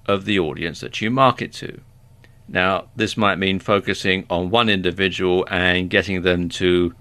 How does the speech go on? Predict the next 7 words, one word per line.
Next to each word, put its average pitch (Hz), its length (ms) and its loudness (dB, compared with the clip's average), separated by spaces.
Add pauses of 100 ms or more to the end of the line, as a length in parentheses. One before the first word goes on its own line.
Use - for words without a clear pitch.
promote 87 420 0
something 82 500 -2
that 78 220 -6
you 87 100 -2
have - 300 -8
to 87 100 -6
say. 90 540 0